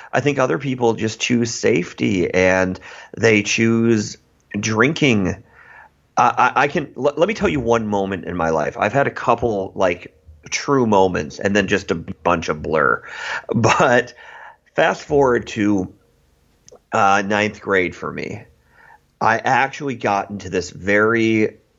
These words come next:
uh, very, very fortunate. I got into this theater program, like, this experimental, awesome theater program in Livonia, Michigan that they were trying out because Livonia passed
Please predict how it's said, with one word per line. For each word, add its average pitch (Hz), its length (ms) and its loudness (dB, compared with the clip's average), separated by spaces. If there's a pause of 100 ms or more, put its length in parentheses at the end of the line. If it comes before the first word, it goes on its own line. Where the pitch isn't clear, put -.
(140)
uh, 95 120 2
very, 131 360 6
very 110 200 4
fortunate. 87 640 -6
I 92 100 -4
got 110 220 2
into 127 200 -8
this 101 340 -2 (380)
theater 120 460 2
program, 90 380 0
like, 85 200 -4
this 87 180 -2
experimental, 120 1000 2
awesome 101 420 2
theater 92 340 0
program 87 540 2
in 85 340 -2
Livonia, 101 540 4
Michigan 85 540 0
that 76 140 -4
they 85 100 4
were 80 80 2
trying 101 480 0
out 85 260 0
because 82 200 -8
Livonia 92 540 2 (280)
passed 95 360 0